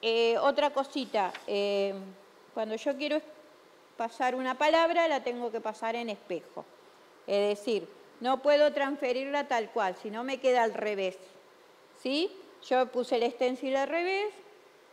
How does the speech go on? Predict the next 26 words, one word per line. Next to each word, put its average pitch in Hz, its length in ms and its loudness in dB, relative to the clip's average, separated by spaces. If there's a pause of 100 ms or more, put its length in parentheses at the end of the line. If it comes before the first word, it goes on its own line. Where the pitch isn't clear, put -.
(180)
eh, 185 400 0
puse 208 220 -6
la 247 120 4
pintura, 320 640 0
poquita 226 420 -2
pintura, 330 580 0 (680)
y, 214 1000 -4 (380)
y 233 300 -6
hice 277 260 4
la 240 220 6
transfer-, 214 520 -2
el, 185 880 -2 (760)
para 220 220 4
que 233 100 2
después 254 320 6
cuando 220 300 2
yo 269 240 2
doy 285 240 4
vuelta 233 580 2 (140)
y 214 140 -6
transfiero, 294 840 0 (220)
ahí 190 180 -2
va 247 100 2
a 247 60 -2
quedar 214 320 0
bien. 175 260 -4